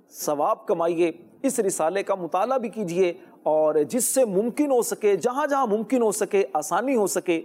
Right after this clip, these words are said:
تو آپ پودے لگائیے۔ اور ثواب کمائیے، اور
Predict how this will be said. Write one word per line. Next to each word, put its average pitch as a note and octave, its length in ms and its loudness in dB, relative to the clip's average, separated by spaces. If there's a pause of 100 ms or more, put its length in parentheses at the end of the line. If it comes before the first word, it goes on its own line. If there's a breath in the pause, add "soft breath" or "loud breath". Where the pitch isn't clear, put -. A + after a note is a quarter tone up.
(140)
تو E3 160 0
آپ D3+ 420 -2
پودے G3+ 260 2
لگائیے۔ F3+ 500 2 (360 loud breath)
اور D3 320 0
ثواب F#3+ 460 -2
کمائیے، E3+ 400 0 (220)
اور E3 120 0